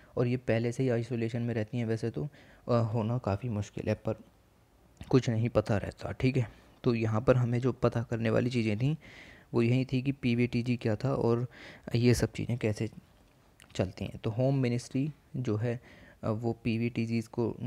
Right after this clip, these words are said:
डिक्लेयर करती है कि कौन सी ट्राइब इसके अंदर आएगी।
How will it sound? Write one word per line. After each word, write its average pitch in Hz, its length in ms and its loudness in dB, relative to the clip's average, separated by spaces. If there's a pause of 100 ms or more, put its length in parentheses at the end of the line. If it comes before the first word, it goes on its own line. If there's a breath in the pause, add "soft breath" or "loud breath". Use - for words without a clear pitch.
(200)
डिक्लेयर 120 400 0
करती 113 280 -2
है 110 120 0
कि 127 120 -6
कौन 104 260 -4
सी 113 160 -2
ट्राइब 110 260 -2
इसके 110 240 -6
अंदर 107 240 0
आएगी। 110 320 -2